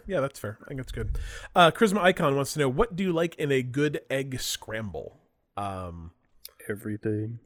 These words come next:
Speaker 1: Yeah, I was gonna say, like, when I ate meat, all of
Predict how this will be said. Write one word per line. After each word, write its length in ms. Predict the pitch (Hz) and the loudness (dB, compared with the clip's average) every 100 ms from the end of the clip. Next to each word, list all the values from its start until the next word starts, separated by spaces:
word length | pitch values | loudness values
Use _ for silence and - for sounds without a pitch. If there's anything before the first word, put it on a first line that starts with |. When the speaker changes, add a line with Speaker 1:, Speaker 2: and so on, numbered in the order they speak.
| _ - - | _ -20 2
Speaker 1:
Yeah, 160 | 170 | 6
I 20 | 151 | 6
was 120 | 147 | 6
gonna 120 | 160 | 2
say, 280 | - 160 147 | 8 8 8
like, 220 | 143 123 | 2 2
when 100 | 143 | 4
I 120 | 147 156 | 4 2
ate 240 | 139 - | -2 -2
meat, 240 | 180 226 - _ | -2 -2 -6 _
all 380 | - 120 131 160 | 4 4 6 4
of 220 | 151 143 | 4 2